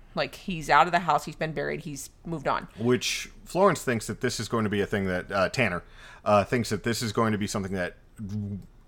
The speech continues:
Speaker 2: greatly diminishes Belasco's power.
Speaker 1: Mm-hmm. And, um, it doesn't. Uh, Daniel, uh, sh-, Daniel Belasco, uh, still talks to her. And, uh, but what?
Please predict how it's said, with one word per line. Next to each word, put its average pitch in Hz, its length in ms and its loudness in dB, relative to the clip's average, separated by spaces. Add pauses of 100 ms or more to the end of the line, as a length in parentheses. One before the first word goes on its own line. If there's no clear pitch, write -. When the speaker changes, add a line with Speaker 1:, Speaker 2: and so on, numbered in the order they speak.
Speaker 2:
greatly 131 400 8
diminishes 107 480 0
Belasco's 87 460 0
power. - 380 -4
Speaker 1:
Mm-hmm. 190 300 -6 (880)
And, 185 200 2
um, 160 140 0
it 175 80 -2
doesn't. 269 400 2 (600)
Uh, 147 380 8 (580)
Daniel, 175 440 4
uh, 165 300 8
sh-, - 220 -6 (140)
Daniel 202 300 0
Belasco, 170 720 2
uh, 143 320 4
still 370 200 -2
talks - 300 4
to - 60 -6
her. 220 200 -2 (680)
And, 180 280 4
uh, 156 320 6 (760)
but - 160 -8
what? 262 300 -8